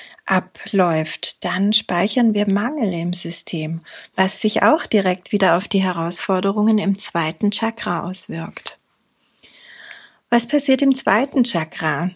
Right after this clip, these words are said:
Das wird ja auch unser Sexualchakra genannt, weil hier sind die Themen Partnerschaft, Beziehung, Sexualität, Fortpflanzung und so weiter angelegt.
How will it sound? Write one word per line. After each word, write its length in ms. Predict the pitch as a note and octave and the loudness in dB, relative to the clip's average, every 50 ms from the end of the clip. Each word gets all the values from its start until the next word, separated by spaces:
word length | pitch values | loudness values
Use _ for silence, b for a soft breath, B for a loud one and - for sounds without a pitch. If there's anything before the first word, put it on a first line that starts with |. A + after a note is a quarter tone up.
| _ - | _ -4
Das 260 | D#3+ E3 G3 - - | -4 -4 -2 0 0
wird 200 | G3 G3 G3 - | -2 -2 0 0
ja 260 | A3 G#3 G3 C3+ F#3 | 2 4 4 4 2
auch 140 | G3 G3+ - | 0 0 0
unser 360 | D#3 G#3 G3+ G3 G3+ F#3 F#3 | 0 0 2 2 0 -2 -2
Sexualchakra 1300 | - - - G3 F#3+ - - - G#3+ - - - F3 F3+ A3+ C4+ C4+ - - G#3+ G3+ - - - G3 F#3+ | -2 0 0 0 0 0 -2 0 0 2 2 2 2 2 0 -2 -4 -4 -6 -6 -6 -6 -6 -8 -6 -4
genannt, 680 | F#3+ F3+ E3+ E3 F3+ G3 A#3 C4+ A#3 E3+ D3+ - - - B B B B B B B | -4 -4 -4 -2 -2 0 0 0 0 -2 -4 -8 -12 -16 B B B B B B B
weil 220 | - F3 F3 F3 F3 | -6 -6 -4 -4 -4
hier 300 | - - F#3 G3+ B3 B3+ | -2 0 2 2 2 2
sind 260 | - - A3 G#3 - | 2 2 2 2 2
die 100 | F#3+ G3 | 0 -2
Themen 400 | - - - G#3 G3+ G3+ G3 G3 | -2 2 2 4 4 4 4 2
Partnerschaft, 960 | - - F3+ E3+ F#3+ - - A3+ G#3+ A3 A3 - A3 G#3 G#3 G#3+ G#3+ - _ | 0 -2 -2 -2 -2 0 2 2 2 2 2 0 0 2 0 -2 -4 -6 _
Beziehung, 640 | - G3 - - - G#3+ G#3 A3 A3+ A3 A3 A3 A3+ | -12 -12 -10 -4 -2 0 2 2 4 4 4 4 2
Sexualität, 1200 | A#3 - - F3+ F3+ F3+ - - G3+ - - E3 E3+ F3 F3+ F3+ - - F#3 F#3 A3 A#3+ A#3+ - | 2 2 0 0 0 -2 -2 0 0 0 0 0 -2 -2 -4 -4 -2 -2 0 2 0 0 -2 -4
Fortpflanzung 920 | - - G3+ G#3 - - - - - F#3 E3+ E3 D#3+ - - - - - | -2 0 2 0 0 -2 -6 -8 -6 -6 -4 -4 -4 -4 -6 -6 -6 -6
und 200 | - D3 F3 G3 | -6 -8 -8 -6
so 120 | - E3 | -8 -6
weiter 300 | - E3+ E3+ E3+ - F3 - | -6 -6 -6 -6 -4 -6 -4
angelegt. 760 | - D#3+ D#3+ E3 E3+ E3+ E3+ D#3+ D#3 D3+ - - - - | -4 -6 -6 -6 -6 -4 -4 -4 -6 -6 -8 -12 -20 -20